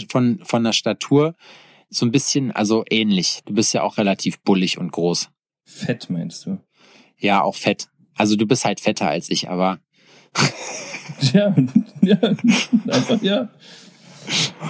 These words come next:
Speaker 2: Ey, mir ist so warm gerade.
Speaker 1: Übelst, ne? Mir auch. Ich bin auch übelst am Schwitzen. Wie lange quatschen wir jetzt eigentlich schon? Das
Speaker 2: Weiß
Speaker 1: ist auch
Speaker 2: ich
Speaker 1: schon
Speaker 2: nicht.
Speaker 1: wieder lange, ne?
Speaker 2: So, wie sieht's denn jetzt aus? Wollen wir jetzt die, ähm, unsere Zuhörerschaft benennen?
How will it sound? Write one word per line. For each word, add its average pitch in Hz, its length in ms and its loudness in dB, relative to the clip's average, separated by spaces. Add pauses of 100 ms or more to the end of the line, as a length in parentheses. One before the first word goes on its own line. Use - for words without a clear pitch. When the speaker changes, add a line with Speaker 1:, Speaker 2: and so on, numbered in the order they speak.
(480)
Speaker 2:
Ey, 131 640 -2
mir 147 100 0
ist - 160 -4
so 208 200 4
warm 92 280 -4
gerade. 151 440 -14 (300)
Speaker 1:
Übelst, 165 460 2
ne? 147 120 2
Mir 156 220 2
auch. 147 160 0
Ich 117 120 -8
bin 139 140 2
auch 135 160 -2
übelst 151 340 2
am 120 120 -2
Schwitzen. 127 520 -4 (420)
Wie 131 80 0
lange 151 260 2
quatschen - 380 0
wir 123 80 4
jetzt 107 160 0
eigentlich 104 360 0
schon? 107 180 2
Das 107 120 4
Speaker 2:
Weiß 117 80 6
Speaker 1:
ist - 60 2
auch 196 80 4
Speaker 2:
ich 202 80 0
Speaker 1:
schon 156 100 -2
Speaker 2:
nicht. 104 80 2
Speaker 1:
wieder 98 120 2
lange, 95 280 0
ne? 107 200 4
Speaker 2:
So, 143 140 2
wie 151 60 4
sieht's 214 260 0
denn 170 120 4
jetzt 147 160 0
aus? 127 240 -2
Wollen 131 140 0
wir 151 80 2
jetzt 143 240 -2
die, 135 200 2
ähm, 123 580 0
unsere 117 520 -2
Zuhörerschaft 123 800 -2
benennen? 92 520 -2